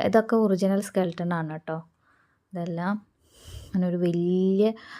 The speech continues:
ഏഹ്, വലിയൊരു ഏരിയ തന്നെ അവര്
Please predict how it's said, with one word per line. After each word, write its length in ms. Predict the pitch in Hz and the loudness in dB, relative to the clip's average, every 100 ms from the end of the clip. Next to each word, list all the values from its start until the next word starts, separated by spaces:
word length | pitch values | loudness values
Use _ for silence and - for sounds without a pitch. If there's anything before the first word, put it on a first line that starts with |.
| - - | -18 -4
ഏഹ്, 340 | 190 175 170 170 | 0 2 2 2
വലിയൊരു 520 | 175 180 190 226 233 190 | 2 4 6 8 8 8
ഏരിയ 320 | 180 180 196 208 | 6 6 4 4
തന്നെ 300 | 214 190 185 | 4 2 2
അവര് 260 | 180 170 | 0 0